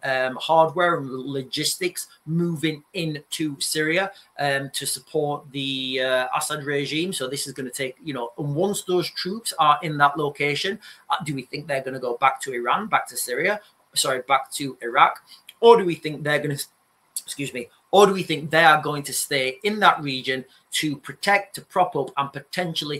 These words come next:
to invade Ir-, uh, Israel? Guys, I would say there's a high possibility of that happening. The M O D in the U K, so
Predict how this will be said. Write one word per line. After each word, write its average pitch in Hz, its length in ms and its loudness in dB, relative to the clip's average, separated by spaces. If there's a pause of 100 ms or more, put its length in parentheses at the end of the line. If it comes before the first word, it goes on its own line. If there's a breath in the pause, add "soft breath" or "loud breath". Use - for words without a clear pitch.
to 156 340 -4
invade 135 760 -4
Ir-, 127 360 -6
uh, 135 300 0
Israel? 110 540 -8 (220 loud breath)
Guys, 135 360 4
I 156 100 6
would 156 160 0
say 147 240 -2
there's 135 220 -2
a 120 80 -2
high 139 260 2
possibility 131 680 -10
of 120 100 -12
that 120 180 0
happening. 120 360 -4 (1800 loud breath)
The 175 140 4
M 226 120 6
O 240 140 8
D 214 220 2
in 277 80 -2
the 226 80 -2
U 175 200 -6
K, 226 380 2
so 185 320 0